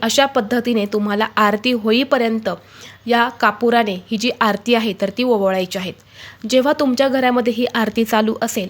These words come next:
अशा वेळी घरातल्या सर्व सदस्यांनी या आरतीला हजर राहायचं आहे आणि सर्वांनी ही आरती जी आहे, तर ती आपल्या घरामध्ये ओवाळायची आहे. यानंतरनं आपल्याला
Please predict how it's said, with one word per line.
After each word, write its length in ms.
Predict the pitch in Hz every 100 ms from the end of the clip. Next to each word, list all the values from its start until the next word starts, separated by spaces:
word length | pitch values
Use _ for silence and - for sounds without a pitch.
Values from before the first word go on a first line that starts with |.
| -
अशा 280 | 214 233
वेळी 160 | 240 247
घरातल्या 380 | 233 220 214 226
सर्व 320 | 226 220 233
सदस्यांनी 600 | 240 214 214 - 208 185 180 - - - -
या 140 | 220
आरतीला 560 | 214 220 214 - 226 226
हजर 420 | - 214 202 254
राहायचं 380 | 277 247 214 214
आहे 200 | 214 214 214
आणि 180 | 208 214
सर्वांनी 520 | 214 214 214 233 240
ही 200 | 233 233 -
आरती 340 | 202 196 220
जी 100 | 214
आहे, 160 | 226 185 -
तर 60 | 190
ती 60 | 214
आपल्या 280 | 196 214 214
घरामध्ये 420 | 208 196 190 233
ओवाळायची 500 | 240 196 185 180 180
आहे. 160 | 180 - _ - - - - - -
यानंतरनं 600 | 254 277 269 277 269 269
आपल्याला 560 | 240 214 240 233 214